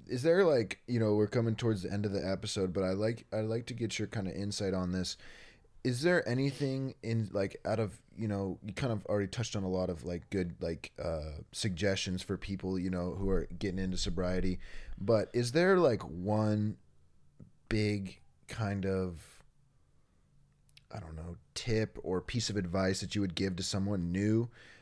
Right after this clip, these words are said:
um, who's struggling, or someone who's got some time who's still struggling?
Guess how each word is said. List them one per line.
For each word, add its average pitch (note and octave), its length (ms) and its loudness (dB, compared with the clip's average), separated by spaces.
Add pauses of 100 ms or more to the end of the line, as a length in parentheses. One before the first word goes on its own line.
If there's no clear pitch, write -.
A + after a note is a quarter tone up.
(140)
um, F2 420 -2
who's G#2 180 0
struggling, G#2+ 640 0
or G#2+ 200 2
someone G#2+ 360 0
who's G#2 200 -2
got F#2+ 240 -2
some F2+ 160 -6
time G2+ 420 -4
who's A#2 180 0
still B2 220 -2
struggling? A#2+ 520 -4